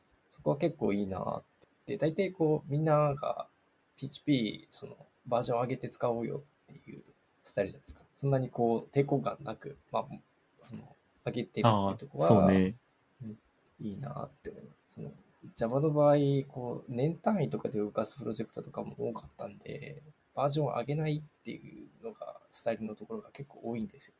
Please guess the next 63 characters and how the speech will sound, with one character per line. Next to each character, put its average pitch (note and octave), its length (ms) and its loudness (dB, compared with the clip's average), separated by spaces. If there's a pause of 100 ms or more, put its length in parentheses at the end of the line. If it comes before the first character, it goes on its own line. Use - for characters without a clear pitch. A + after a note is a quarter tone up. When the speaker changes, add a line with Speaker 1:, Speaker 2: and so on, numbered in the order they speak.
(120)
Speaker 2:
な G#2+ 100 6
ん - 40 0
か、 D#2 300 -2 (400)
Java A2 300 8
の A#2+ 440 8
バ G#2+ 200 10
ー - 20 10
ジ G#2+ 120 4
ョ G#2+ 40 8
ン G#2 140 8
は G2 320 4 (180)
鬼 G#2 120 10
門 G#2 180 8
な G2 120 10
イ F#2+ 100 10
メ G2 80 12
ー F2 100 10
ジ - 140 0
が D#2 80 4
あ D2 40 4
り D2+ 80 -2
ま D2+ 120 -4
す。 - 160 -8
Speaker 1:
<laughs> - 180 -4
そ - 280 10
う D#3 40 10
そ E3 120 6
う D3 40 6
そ D#3+ 240 10
う - 40 4
そ E3 100 10
う。 C#3+ 80 2 (720)
Speaker 2:
<laughs> B2+ 60 2
Speaker 1:
上 A#2 40 2
げ C#3+ 120 10
る C#3 140 10
と A#2+ 80 10
動 G#2 240 10
か B2 140 12
ん A2 80 8
く - 140 2
な F#2+ 120 6
る F#2+ 80 2
と - 120 -4
か、 - 640 2
Speaker 2:
そ G#2+ 80 0
う - 20 -2
そ - 0 -
う。 - 20 -6
Speaker 1:
な G#2+ 80 -2
ん G2 40 -4
か G2 160 -6
い G#2 60 -4
ろ G#2+ 100 -2
い - 20 -2
ろ G#2+ 120 -2
か - 80 -20
か - 60 -16
っ - 40 -16 (420)
て。 - 100 -18 (320)
で、 B2 220 -4 (400)
そ - 160 -16
の、 G#2 160 -18